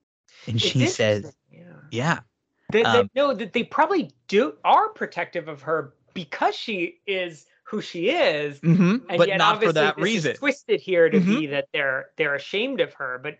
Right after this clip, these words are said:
Speaker 2: you know, it's quite
Speaker 1: It's for the s-,
Speaker 2: the opposite,
Speaker 1: yeah, he,
Speaker 2: right?
Speaker 1: he's right for a totally wrong reason. It's not
Speaker 2: Yeah.
Speaker 1: 'cause they're ashamed. It's because she is the, uh, yeah, she is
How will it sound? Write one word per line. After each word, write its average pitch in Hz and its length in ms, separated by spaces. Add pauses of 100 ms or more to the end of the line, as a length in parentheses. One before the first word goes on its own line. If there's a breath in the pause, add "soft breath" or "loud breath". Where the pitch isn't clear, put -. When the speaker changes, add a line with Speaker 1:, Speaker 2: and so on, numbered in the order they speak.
Speaker 2:
you 139 120
know, 131 160
it's - 260 (320)
quite 160 200
Speaker 1:
It's - 80
for 170 140
the 160 60
s-, 131 100
Speaker 2:
the 135 100
opposite, 151 120
Speaker 1:
yeah, 147 240
he, 151 160
Speaker 2:
right? 143 80
Speaker 1:
he's 147 160
right 160 460
for 147 140
a 147 40
totally 156 300
wrong 143 240
reason. 143 360
It's 117 120
not 156 160
Speaker 2:
Yeah. - 60
Speaker 1:
'cause 123 120
they're 120 160
ashamed. 135 540
It's 120 140
because 127 440 (360 soft breath)
she 135 380
is 123 320 (260)
the, 113 260
uh, 104 180 (300)
yeah, 127 180 (420)
she 139 280
is 120 240